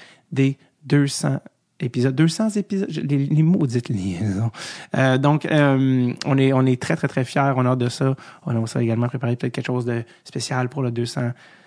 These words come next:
euh, deux centième. À voir, on travaille là-dessus. Euh, dans tous les cas, les premiers informés seront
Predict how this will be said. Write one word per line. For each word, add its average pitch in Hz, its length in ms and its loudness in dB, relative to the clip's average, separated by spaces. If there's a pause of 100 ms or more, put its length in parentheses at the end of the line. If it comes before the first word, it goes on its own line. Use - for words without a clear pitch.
(140)
euh, - 60 -2
deux 117 100 2
centième. 127 540 0
À 131 140 4
voir, 135 340 2
on 131 80 0
travaille 135 220 2
là-dessus. 135 400 2 (400)
Euh, 185 240 4
dans 180 160 8
tous 285 100 2
les 226 160 4
cas, 277 160 2
les 185 120 6
premiers 196 220 4
informés 202 300 2
seront 208 360 2